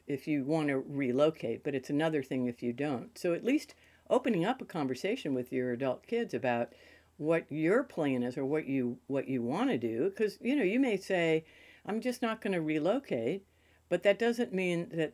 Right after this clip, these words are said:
you don't wanna be connected to your family and connected to your friends, because all of the research shows that to stay, um, to age successfully, you have to have a community. You have to be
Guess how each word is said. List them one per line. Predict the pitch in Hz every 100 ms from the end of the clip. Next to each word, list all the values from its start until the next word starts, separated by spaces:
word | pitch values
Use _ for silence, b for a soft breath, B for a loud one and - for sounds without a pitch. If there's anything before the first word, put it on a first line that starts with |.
| -
you | 160 170
don't | 165 - _ _
wanna | 160 165 165
be | 143
connected | 135 160 175 233 - 233
to | 160
your | 139 123
family | 135 120 127 165
and | 170
connected | 151 170 - - -
to |
your | 127 120
friends, | - 120 120
because | 170 165 175 160 b b b b b
all | - 180 214
of | 170
the |
research | 160 175 202 170 139 - -
shows | - 147 127 131
that | 151 -
to | 165
stay, | - - 226 226 214 202 b b b b b b _
um, | 160 143 131 123 123 - _ - -
to | 220 208
age | 226
successfully, | - - - 240 285 - 147 123 123 -
you | 175 175
have | 175 226 240
to | 214
have | 175 180 160 147 147 143 _ _ _ -
a |
community. | 160 170 151 135 120 110 -
You | 185 214
have | 220 214
to | 208
be | 175 170 160